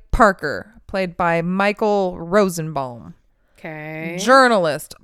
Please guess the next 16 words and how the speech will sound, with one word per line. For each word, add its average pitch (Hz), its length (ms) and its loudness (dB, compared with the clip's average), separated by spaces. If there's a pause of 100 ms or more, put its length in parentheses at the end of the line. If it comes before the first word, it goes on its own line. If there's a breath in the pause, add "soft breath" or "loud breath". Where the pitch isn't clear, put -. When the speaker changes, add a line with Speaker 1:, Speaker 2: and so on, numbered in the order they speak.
(120)
Speaker 1:
Paul, 196 720 4 (100)
played 190 260 2
by 170 200 4
Jared 202 600 2 (100)
Leto. 190 520 0
Speaker 2:
Ugh, 311 300 4 (300 loud breath)
Speaker 1:
Some 277 500 6
Speaker 2:
God. - 140 -2
Speaker 1:
might 247 520 8
remember 196 520 2
him 190 440 0
as 202 300 4
Ray 226 300 4
Fernandez 214 1000 0
from 190 280 -2
episode 202 680 2